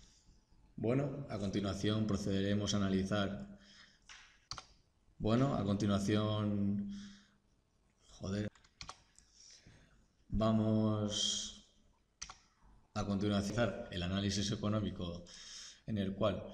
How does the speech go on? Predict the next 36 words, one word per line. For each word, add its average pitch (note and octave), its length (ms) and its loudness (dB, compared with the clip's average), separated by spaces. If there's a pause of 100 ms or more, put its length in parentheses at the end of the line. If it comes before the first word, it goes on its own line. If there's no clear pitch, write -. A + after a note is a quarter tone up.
(200)
el F#2+ 100 -4
primer G2 320 -2
parámetro G2+ 540 0
queda G2+ 160 -2
definido G2+ 580 -2
como F2 500 -8 (300)
lo, F2+ 400 -4
el G2 140 -4
precio G2+ 360 -4
de F2 100 -6
los F2+ 160 -6
combustibles, A2 840 0 (380)
los F#2 200 -4
cuales F#2+ 280 0
los F#2 180 0
hemos G2 220 -2
podido G2 360 0
encontrar F#2+ 400 -2
en F2 160 -2
Internet, F#2+ 640 -2 (800)
eh, G2 200 -4
más A2+ 340 0
el G2 140 0
incremento G2+ 460 2
anual G#2 220 2
del F#2+ 120 0
precio G2+ 220 -2
de G2 60 0
la F#2+ 80 0
energía, G2 380 0
que - 60 -8
es - 100 -4
un G#2 140 -2
dos G2+ 100 -2
por G#2 220 -6
ciento, A2+ 520 -4